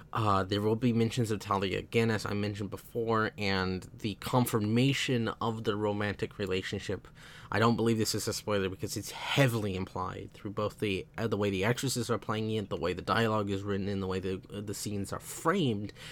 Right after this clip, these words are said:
that they are in a relationship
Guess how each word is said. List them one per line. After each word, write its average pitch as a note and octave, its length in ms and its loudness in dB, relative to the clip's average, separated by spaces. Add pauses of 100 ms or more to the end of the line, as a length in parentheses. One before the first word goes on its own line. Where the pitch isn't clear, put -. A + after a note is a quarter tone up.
(280)
that A2 240 2
they A2+ 240 6
are G2+ 260 2
in G#2 320 -2 (480)
a G#2 380 4 (280)
relationship A2 800 2